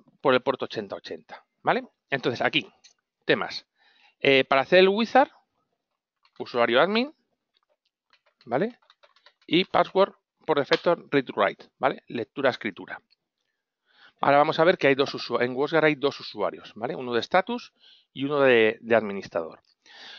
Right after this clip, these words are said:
Cuando yo accedo a una máquina que está de fábrica, me da la opción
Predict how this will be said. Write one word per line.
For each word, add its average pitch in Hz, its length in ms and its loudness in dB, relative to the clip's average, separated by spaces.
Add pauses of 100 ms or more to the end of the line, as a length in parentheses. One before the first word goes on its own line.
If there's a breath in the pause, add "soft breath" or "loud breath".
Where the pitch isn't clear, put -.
(120)
Cuando 131 240 0
yo 139 100 4
accedo 151 420 0
a - 20 -2
una 123 120 -2
máquina 127 360 0
que 101 80 -8
está - 180 -4
de 117 160 0
fábrica, 190 480 0 (460)
me 120 140 2
da 120 100 6
la 127 80 6
opción 123 400 -2